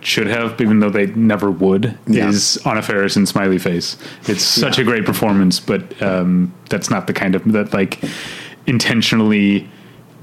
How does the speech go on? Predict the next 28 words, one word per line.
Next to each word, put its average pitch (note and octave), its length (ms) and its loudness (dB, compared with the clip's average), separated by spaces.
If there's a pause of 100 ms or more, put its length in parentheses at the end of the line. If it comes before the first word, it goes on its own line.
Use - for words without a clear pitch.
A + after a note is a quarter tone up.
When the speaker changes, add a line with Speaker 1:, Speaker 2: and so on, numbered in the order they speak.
(120)
Speaker 1:
garish G#2 420 0
pot G#2 260 -2
comedy G2 440 2
is F#2+ 180 0
not G#2+ 180 0
<laughs> - 140 -4
the A3 80 2
entire, F#3 460 0
like, D#3+ 360 0
low C3 160 2
budget, C3+ 540 -2 (100)
<laughs> - 0 - (400)
is C3 460 0
not A#2 240 0
a, G#2+ 440 2 (120)
a, G#2 200 -2
a - 60 -8
Oscar A2 300 -2
bait B2+ 260 -4
exactly. - 640 -2
Speaker 2:
You'd E3+ 200 2
think D4 200 2
I F3 120 0
would C3+ 120 4
watch A#2+ 300 0
that A2 200 0
show G#2+ 240 0
Mother A2+ 540 0